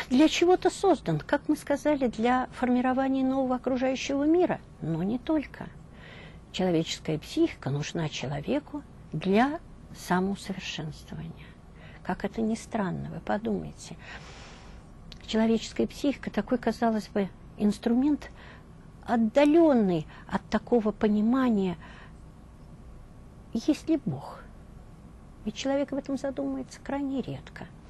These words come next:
Ну, в сложных обстоятельствах, в каких-то экстремальных ситуациях.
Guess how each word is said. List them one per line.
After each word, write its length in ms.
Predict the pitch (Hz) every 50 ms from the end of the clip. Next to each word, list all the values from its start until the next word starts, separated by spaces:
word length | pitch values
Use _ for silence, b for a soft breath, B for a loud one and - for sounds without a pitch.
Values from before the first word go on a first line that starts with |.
| B B B B B B B B B B - -
Ну, 140 | 339 339
в 80 | - -
сложных 460 | - - 247 240 240 - 190 - -
обстоятельствах, 960 | 190 - - - 180 170 165 165 156 - - - - - - - - - - - - - - - - - - - - - - - - - - -
в 40 | -
каких-то 340 | 165 - - 165 - - 160
экстремальных 720 | - - - - - 147 139 151 175 190 190 165 151 -
ситуациях. 720 | - - - - - - 160 139 - - - - - -